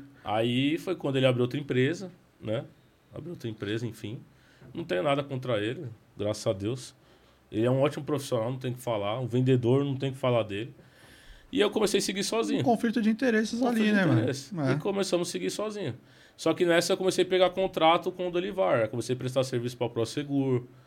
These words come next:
Speaker 1: pra Protege, pra Prosecurity, pra várias empresas. E nisso foi quando eu comecei a pegar os padrões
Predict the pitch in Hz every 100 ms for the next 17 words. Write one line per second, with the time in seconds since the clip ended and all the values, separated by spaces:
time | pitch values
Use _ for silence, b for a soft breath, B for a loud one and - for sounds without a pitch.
0 | b - 107 123 127 127 123 117 110 101
1 | 101 104 98 101 - 139 139 127 117 107
2 | - - b b b b - 117 123 160
3 | 160 180 - 139 160 170 180 156 175 156
4 | 175 208 - 131 147 147 143 147 135 156
5 | 160 151 151 151 165 165 160 139 131